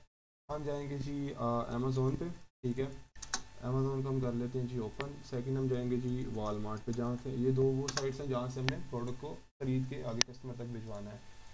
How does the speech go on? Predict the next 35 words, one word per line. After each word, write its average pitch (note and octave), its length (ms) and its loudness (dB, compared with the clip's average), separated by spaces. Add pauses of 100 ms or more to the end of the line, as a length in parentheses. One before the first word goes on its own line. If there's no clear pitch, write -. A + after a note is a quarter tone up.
(340)
तो C#3 200 -4
Amazon E3 360 -2
के E3 60 -4
ऊपर D#3 180 -2
आएंगे, D3 360 -2
Amazon C3 460 0
के C#3 60 -4
ऊपर C3+ 140 -4
सबसे C3+ 220 -4
पहले C#3 180 -4
आने C3+ 200 -2
के C3+ 60 -4
बाद C3+ 180 0
डॉट B2 240 0
कॉम C3 160 0
वाले C#3 160 -2
Amazon C3+ 360 -4
पे C3+ 60 -2
आना B2+ 200 0
है। C3 60 0
सबसे C3 240 -4
पहले C3 180 0
आने B2+ 200 0
के C3 80 -2
बाद C3 220 0
हम B2+ 260 0
जाएंगे A#2+ 360 -2
जी A#2+ 180 -2
इसकी A2+ 340 -2
ये A2+ 80 -2
वाली A2+ 160 -2
location A2 400 -4
वाली D#3 200 -2
जगह D3+ 220 0
पे D#3 220 -6